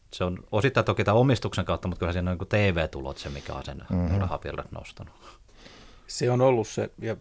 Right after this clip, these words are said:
Speaker 3: tuossa niin kuin mekin kuvataan sen, sen T V-sopimusta ja niiden kehittymistä, siitä, miten ne on niin kuin eteenpäin mennyt, niin se on sen, sen, sen rahan tuonut ja mahlo-, mahdollistanut sitten sen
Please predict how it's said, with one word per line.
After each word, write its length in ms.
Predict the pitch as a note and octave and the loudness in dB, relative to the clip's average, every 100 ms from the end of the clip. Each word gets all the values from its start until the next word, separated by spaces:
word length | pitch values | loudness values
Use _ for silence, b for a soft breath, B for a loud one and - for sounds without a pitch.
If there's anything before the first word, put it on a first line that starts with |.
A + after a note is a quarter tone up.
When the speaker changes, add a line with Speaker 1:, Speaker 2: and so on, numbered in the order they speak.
| - A2 | -10 -8
Speaker 3:
tuossa 260 | G#2+ - | -6 -4
niin 140 | G#2+ A2+ | -2 -2
kuin 100 | A2+ | -2
mekin 200 | A#2 A2 | -2 0
kuvataan 380 | A#2 A#2 A2+ A2 | 2 4 4 2
sen, 180 | G#2+ - - - | -2 -6 -14 -10
sen 400 | - G3+ F#3 D#2 | -4 -4 -6 -4
T 40 | B2 | 0
V-sopimusta 1500 | A#2+ A2+ G#2+ - - - - - - A#2 A#2+ A2 A2 - | 2 4 2 0 -14 -20 -20 -20 2 4 6 4 2 4
ja 120 | G#2+ A2 | 4 4
niiden 240 | A2+ A2+ | 2 2
kehittymistä, 640 | A#2+ A#2+ - G#2 G#2 G#2+ | 2 0 0 0 -2 -4
siitä, 280 | G#2+ G#2 G#2 | -4 -2 -2
miten 280 | G2+ A2+ A2+ | 0 0 2
ne 80 | A2 | 2
on 100 | G#2 | 2
niin 140 | G#2 | 0
kuin 220 | A2+ G#2 - | -2 -4 -4
eteenpäin 580 | A2 A#2 A2 G#2 G2+ - b b b b | 0 0 2 2 2 -4 b b b b
mennyt, 280 | A#2+ A#2 G#2+ | 2 4 4
niin 100 | G#2+ | 2
se 140 | - B2 | 4 2
on 100 | A#2 | 4
sen, 220 | G#2+ G2+ - A2 | 2 0 -4 -2
sen, 200 | A#2 F2+ | -2 -2
sen 180 | A2+ G#2+ | -2 2
rahan 320 | B2+ C3 G#2 | 4 4 4
tuonut 320 | B2+ A#2 A2+ | 4 4 4
ja 80 | A2+ | 6
mahlo-, 320 | B2+ C3 A#2 | 6 4 2
mahdollistanut 720 | A#2+ D3+ C3+ A#2+ A2+ - C3+ | 4 6 6 4 2 0 -4
sitten 260 | - - D3 | -6 -8 -6
sen 240 | - C#3 | -2 -4